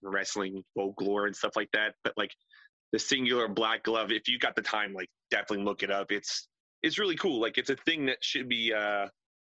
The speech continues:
promoted more now. And I think, like, Shawn Spears in A E W was doing it, but then they just dropped it because he got put with that group that he's in now.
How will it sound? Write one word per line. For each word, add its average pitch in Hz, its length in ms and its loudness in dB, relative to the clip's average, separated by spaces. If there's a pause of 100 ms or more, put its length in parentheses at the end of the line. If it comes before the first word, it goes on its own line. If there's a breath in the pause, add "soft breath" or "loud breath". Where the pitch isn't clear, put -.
(720)
promoted 156 440 0
more 117 180 0
now. 113 160 2
And 113 80 0
I 120 60 -2
think, 185 220 0
like, 110 180 2
Shawn 120 360 -2
Spears 117 320 -2
in 101 100 0
A 101 40 2
E 101 160 -2
W 104 340 -2
was 110 160 -2
doing 120 280 0
it, 120 100 -2
but 101 120 -6
then 101 100 -4
they 101 80 0
just 98 240 -4 (160)
dropped 104 360 -2
it 120 180 0
because 104 260 -2
he 98 120 -4
got 98 260 0
put - 200 -2
with 98 240 0
that 101 300 0
group 101 240 -4
that 101 120 0
he's 101 140 0
in 101 140 0
now. 101 320 0